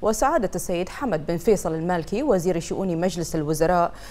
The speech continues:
عددا من وكلاء الوزارات والرؤساء والرؤساء التنفيذيين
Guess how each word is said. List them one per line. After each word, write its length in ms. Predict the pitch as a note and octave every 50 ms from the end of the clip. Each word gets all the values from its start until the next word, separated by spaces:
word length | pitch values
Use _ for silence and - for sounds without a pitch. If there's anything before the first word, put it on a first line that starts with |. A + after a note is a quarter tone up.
| - - -
عددا 320 | G3 F3 D3+ D#3 E3 G3
من 180 | C4 D4 C4+ G#3
وكلاء 420 | E3 E3+ - F#3 E3 D#3+ E3+ -
الوزارات 600 | D#3 D#3 D#3+ E3+ D3 E3 D#3 D3+ D#3+ F3+ A#3+ -
والرؤساء 580 | C#4 F#3+ E3 E3 - D#3+ D#3 - D#3+ D#3+ G3+ B3+
والرؤساء 520 | B3 G3+ E3+ F3 C#3+ C#3 E3 - G#3+ -
التنفيذيين 760 | D#3+ - E3+ D3+ - - D#3+ C#3+ F3 E3+ F3+ F#3 F3+ F3 F3